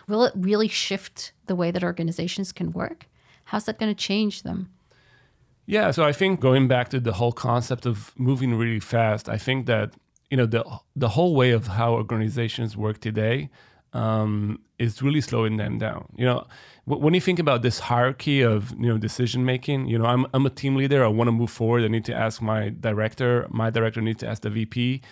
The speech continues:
Speaker 2: and then, you know, they have to ask the, you know, one of the C-level executives. And then by the time the decision goes down, you know, back to the actual person that need to make the,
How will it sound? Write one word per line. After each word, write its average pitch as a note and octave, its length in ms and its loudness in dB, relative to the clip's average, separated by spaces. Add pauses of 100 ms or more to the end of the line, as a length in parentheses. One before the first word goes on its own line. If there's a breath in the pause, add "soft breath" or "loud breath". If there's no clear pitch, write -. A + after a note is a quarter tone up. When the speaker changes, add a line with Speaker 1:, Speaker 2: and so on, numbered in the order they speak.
(200 loud breath)
Speaker 2:
and A#2+ 140 0
then, A#2 340 0 (240)
you A#2+ 160 0
know, G2+ 80 -2
they A#2+ 180 2
have A2+ 200 0
to A#2 80 -2
ask A2+ 340 0
the, G#2+ 420 -2
you A2+ 120 -4
know, G#2 200 -6 (460)
one A#2+ 140 -2
of A2+ 80 0
the A2 60 -2
C-level B2 420 0
executives. A#2+ 680 -2 (380 loud breath)
And B2+ 160 0
then C3+ 480 2
by B2 160 2
the A#2+ 100 -2
time C3+ 240 0
the B2+ 80 -2
decision A#2 420 -2
goes A2+ 240 2
down, A#2+ 600 2 (180)
you B2 140 0
know, A2+ 100 0
back A#2 300 0
to A#2+ 120 -2
the A2 200 -2 (320)
actual A#2+ 340 -2
person C#3+ 540 2
that A2 80 0
need A#2+ 240 0
to A#2+ 80 0
make A2+ 320 0
the, G#2 360 -2